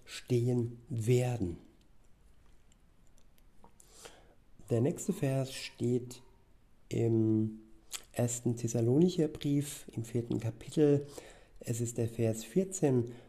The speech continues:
und ich lese ihn aus der Übersetzung Hoffnung für alle.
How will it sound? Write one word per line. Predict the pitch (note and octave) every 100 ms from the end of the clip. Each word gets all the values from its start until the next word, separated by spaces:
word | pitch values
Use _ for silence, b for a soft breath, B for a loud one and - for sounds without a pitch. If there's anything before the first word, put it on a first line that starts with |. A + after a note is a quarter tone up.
| B -
und | C3 C3
ich | B2 -
lese | A#2 B2 A#2
ihn | - A#2+ A#2+
aus | - A#2 A#2
der | - A#2
Übersetzung | B2 A2+ A#2 A2+ A#2+ A2+ G#2
Hoffnung | A2 - A#2 A2+ A2+
für | - A#2+ - -
alle. | A#2 A2+ G2